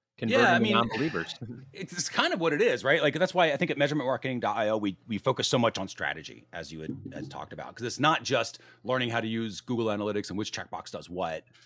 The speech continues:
Speaker 1: That's not what's gonna save you. It's a proper strategy. It's learning how to cook. It's learning how to think about it. It's having the right mindset, um, because then you can do more. Just like a chef can do an amazing job cooking a meal if you give 'em a camper stove. It's 'cause they understand the strategy of cooking.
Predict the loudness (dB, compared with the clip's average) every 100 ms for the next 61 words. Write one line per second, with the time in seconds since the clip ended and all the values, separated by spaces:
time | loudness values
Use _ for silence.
0 | _ 0 0 2 0 0 -2 -8 -10 -8
1 | -6 -4 -6 -8 -12 -12 -10 -6 -8 -8
2 | -8 -6 -8 -12 -18 -14 -12 -10 -12 -12
3 | -12 -12 -10 -10 -10 -12 -10 -12 -10 -10
4 | -10 -12 -10 -6 -6 -6 -10 -12 -14 -14
5 | -14 -14 -16 -18 _ _ _ -12 -8 -8
6 | -8 -12 _ -8 -2 0 0 -4 -8 -10
7 | -12 -16 -16 -8 -6 -4 -2 0 0 -2
8 | -10 -20 _ -10 -4 -2 -2 -4 -4 -4
9 | -6 -6 -8 -4 0 0 -2 -6 -8 -6
10 | -4 -4 -4 -6 -10 -10 -8 -8 -10 -12
11 | -12 -12 -12 -14 _ -12 -6 -6 -4 -2
12 | -2 -6 -8 -8 -8 -8 -8 -6 -6 -10
13 | -16 -16 -16 -16 -20